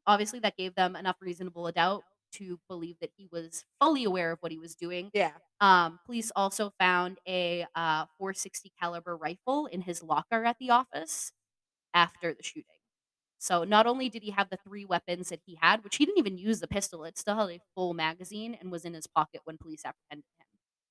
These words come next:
Speaker 1: But he also had a rifle hidden in his locker that day.
Speaker 2: So he just brought all these guns
Speaker 1: Yeah.
Speaker 2: to work. Oh
Speaker 1: And
Speaker 2: my
Speaker 1: with the
Speaker 2: God.
Speaker 1: bomb-making materials at home, they believed that he intended to do more damage than what he had done there if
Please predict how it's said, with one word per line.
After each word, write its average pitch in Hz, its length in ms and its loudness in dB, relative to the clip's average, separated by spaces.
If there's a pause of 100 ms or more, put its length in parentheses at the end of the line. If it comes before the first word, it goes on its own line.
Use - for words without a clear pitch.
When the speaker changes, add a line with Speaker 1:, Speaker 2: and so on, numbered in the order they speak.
(200)
Speaker 1:
But 202 100 -2
he 208 80 4
also 202 260 8
had 220 120 0
a 214 200 -2
rifle 202 420 4
hidden 175 380 -4
in 180 100 2
his 165 260 -2
locker - 520 -4
that 151 200 -4
day. - 60 -20 (1160)
Speaker 2:
So 254 80 10
he 247 60 10
just 208 200 -2
brought 175 280 10
all 190 140 8
these 220 200 -2
guns 196 300 -4
Speaker 1:
Yeah. 180 60 0
Speaker 2:
to 185 100 2
work. 170 260 0
Oh 196 100 -4
Speaker 1:
And 214 140 6
Speaker 2:
my 226 60 8
Speaker 1:
with 226 100 4
the 233 80 8
Speaker 2:
God. 220 80 4
Speaker 1:
bomb-making 220 540 6
materials 185 520 -4
at 156 100 -6
home, 294 300 4
they 233 100 4
believed 185 340 -6
that 156 180 -10
he 220 140 -4
intended 190 420 -4
to 185 100 -14
do 175 140 -8
more 180 320 4
damage 175 540 -2
than 170 160 -6
what 165 100 -8
he 175 140 -12
had 151 120 -8
done 151 200 -8
there 131 320 -16
if 185 140 -10